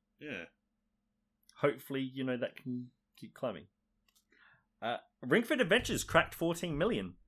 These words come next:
Speaker 1: S-, yeah, that game continues to do well. Somehow.
Speaker 2: Yep. That is, it is, it is genuinely good fitness.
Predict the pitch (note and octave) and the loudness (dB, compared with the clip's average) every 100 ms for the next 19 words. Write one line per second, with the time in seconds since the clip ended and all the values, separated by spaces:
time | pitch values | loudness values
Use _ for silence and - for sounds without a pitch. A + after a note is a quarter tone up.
0 | _ _ _ _ - - - - C3 E3+ | _ _ _ _ -10 -4 -4 0 6 6
1 | E3+ C#3+ F3 A#2+ D3 C#3+ C3+ G#2+ - - | 6 4 2 2 4 4 0 -4 -8 -6
2 | - C#3+ B2 B2 B2+ B2+ A#2 B2 A#2+ A#2+ | -2 -2 0 -2 -2 -4 -4 -2 0 0
3 | A2 A2 F2 - _ _ - - A#2+ A#2 | 2 0 0 -4 _ _ -12 -6 -2 -2
4 | A2 G#2 F2+ E2+ _ _ - _ _ _ | -2 -4 -4 -10 _ _ -20 _ _ _
5 | _ - F#2 C#3+ - _ _ _ _ - | _ -10 0 0 0 _ _ _ _ -8
6 | F2+ A#2 - A2+ C3 A#2 - _ _ _ | -2 -2 0 0 0 -4 -8 _ _ _
7 | - G#3 G#3+ A#2 - - G#2+ G#2 A2 A#2 | 0 6 6 4 -2 0 2 4 2 2
8 | A#2 A#2+ A2 A2 G#2+ - G2 G#2+ - - | 2 2 0 -2 -4 -6 -8 -8 -10 -12